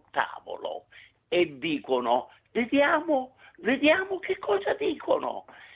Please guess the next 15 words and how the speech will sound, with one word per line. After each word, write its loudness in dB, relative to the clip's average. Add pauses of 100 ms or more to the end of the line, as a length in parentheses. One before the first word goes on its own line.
(120)
Eh 4
no, 2 (160)
questo -6
non -10
è -10
corretto. -6 (440)
Se -2
il -4
medico 0
dice -4
che 0
una 4
persona -2
può 2 (800)
guidare, -2